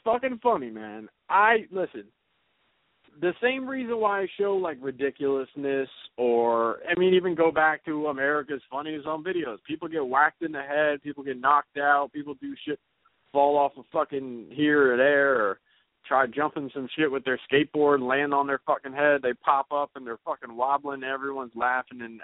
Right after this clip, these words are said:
and finding entertainment in it. Um, obviously, you're not looking for anybody to get any long-term, uh, repercussions. You're not looking for anyone to, um, you know, actually get hurt,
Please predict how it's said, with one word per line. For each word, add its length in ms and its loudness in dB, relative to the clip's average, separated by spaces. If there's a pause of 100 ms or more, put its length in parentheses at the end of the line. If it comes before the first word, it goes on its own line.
and 180 -16
finding 320 0
entertainment 580 -4
in 40 -16
it. 800 -14
Um, 220 2
obviously, 480 0
you're 100 -4
not 220 -4
looking 360 -6
for 120 -8
anybody 380 -6
to 120 -10
get 240 -8
any 160 -16
long-term, 880 -4 (120)
uh, 260 4
repercussions. 960 -2
You're 100 -8
not 200 4
looking 300 -8
for 160 -2
anyone 340 -6 (120)
to, 200 -2
um, 300 0 (760)
you 120 -2
know, 160 2
actually 460 0
get 280 -4
hurt, 460 2